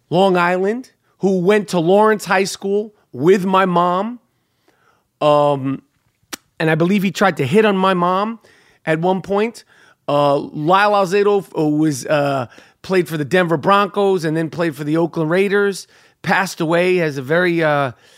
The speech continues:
had a crazy life. You should check out his football life. He, you know, he talks about the steroid use, and he talked about being jacked up and juiced up on steroids. Uh, one time when the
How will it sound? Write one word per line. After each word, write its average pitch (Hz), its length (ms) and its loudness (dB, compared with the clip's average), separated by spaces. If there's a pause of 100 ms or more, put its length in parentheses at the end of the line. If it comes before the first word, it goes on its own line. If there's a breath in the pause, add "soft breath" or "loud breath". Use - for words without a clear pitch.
(140 soft breath)
had 196 120 -4
a - 40 -4
crazy 220 400 -2
life. 180 180 0
You 170 60 -6
should 165 160 -10
check 208 240 -2
out 185 120 2
his 170 140 -4
football 147 400 -4
life. 117 200 -6
He, 135 80 -10
you 143 260 -8
know, 139 80 -2
he 131 60 -6
talks 160 280 -4
about 147 180 -2
the 139 60 -14
steroid 151 500 -2
use, 151 240 -6
and 120 160 -8 (380 soft breath)
he 135 120 -12
talked - 280 -2
about 135 220 -2
being 143 340 -4
jacked 165 360 -2
up 156 180 -2
and 135 120 -6
juiced 147 320 -6
up 151 140 -4
on 151 200 -2
steroids. 151 540 -2 (380 loud breath)
Uh, 139 200 2
one 180 260 0
time 190 320 0
when 160 160 -2
the 143 320 -4